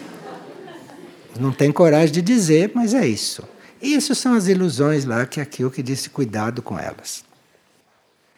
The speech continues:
Ali, nas terras da Irmandade, tem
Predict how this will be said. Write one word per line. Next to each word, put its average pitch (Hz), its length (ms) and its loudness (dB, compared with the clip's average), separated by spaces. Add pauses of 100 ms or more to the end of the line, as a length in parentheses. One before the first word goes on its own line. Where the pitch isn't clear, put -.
(920)
Ali, 165 560 0 (400)
nas 92 440 -8
terras 110 360 -4
da 98 100 -4
Irmandade, 110 720 0 (800)
tem 147 680 0